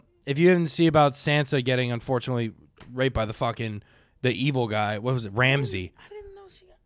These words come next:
Speaker 1: Bro, wait, wait till you
Speaker 2: I feel
Speaker 1: get
Speaker 2: like
Speaker 1: to
Speaker 2: I did get to Battle of the
Speaker 1: Did you see
Speaker 2: Bastards.
Speaker 1: Ramsay, the guy who
Speaker 2: The weird guy who was like, "Yeah, I'm a," he, he took her on the ship. I remember that part. I didn't
Speaker 1: Dude, Ramsey was the, one of the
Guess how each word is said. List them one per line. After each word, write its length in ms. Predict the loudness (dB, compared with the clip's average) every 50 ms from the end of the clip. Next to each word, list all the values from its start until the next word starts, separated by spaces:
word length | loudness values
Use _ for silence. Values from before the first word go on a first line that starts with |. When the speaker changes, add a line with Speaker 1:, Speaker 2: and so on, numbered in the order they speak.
| _ _ -16
Speaker 1:
Bro, 500 | -8 0 2 4 6 6 4 4 0 -2 0
wait, 200 | 0 2 2 2
wait 240 | 2 2 2 0 0
till 160 | 0 2 2
you 60 | 2 2
Speaker 2:
I 20 |
feel 160 | 2 0 -2
Speaker 1:
get 60 | -2 -4
Speaker 2:
like 60 | -6
Speaker 1:
to 60 | -8
Speaker 2:
I 20 | -8
did 100 | -8 -10
get 140 | -12 -14 -16 -16
to 80 | -16 -14
Battle 300 | -14 -14 -14 -16 -18 -20 -20
of 60 | -18
the 40 | -10
Speaker 1:
Did 120 | -8 -4 -2
you 100 | -2 0
see 200 | 2 2 2 2
Speaker 2:
Bastards. 100 | 4 4
Speaker 1:
Ramsay, 420 | 4 4 4 2 0 -2 -4 -4
the 100 | -4 -2
guy 260 | 0 2 4 6 6 6
who 320 | 4 4 2 0 -2 -6 -10 -20 _ _ -4
Speaker 2:
The 100 | -4 -4
weird 400 | -2 -2 0 0 0 0 -2 -2
guy 260 | 0 0 2 0 0
who 80 | 0 -2
was 180 | -2 -2 -2
like, 200 | -2 -4 -4 -4 -6
"Yeah, 300 | -6 -4 -2 -2 -2 -2
I'm 120 | -4 -6
a," 100 | -8 -10 -12 -12
he, 200 | -14 -14 -12 -12
he 140 | -14 -14 -10
took 220 | -6 -6 -6 -4 -4
her 60 | -4
on 120 | -2 -2 -4
the 60 | -4
ship. 460 | -6 -6 -2 -2 0 0 -2 _ _ _ _ _ _ _ _ _ -6
I 80 | -4
remember 280 | -2 0 0 0 0 0
that 220 | 0 -2 -2 -2
part. 180 | -2 -4 -4 -4
I 120 | -6 -6 -6
didn't 320 | -4 -6 -6 -8 -10 -12 _ _ _ _ _ _ _ _ _ _ _ _ _ _ _ _ _ _ _ _ _ _ _ _ _ _ _ -2
Speaker 1:
Dude, 240 | -2 0 -2 -2 -2
Ramsey 560 | 0 2 2 2 2 0 -2 -4 -4 -4 -2
was 220 | -2 -2 -4 -4
the, 100 | -4 -6
one 400 | -8 -10 -12 -10 -4 0 2 2
of 60 | 4 4
the 80 | 2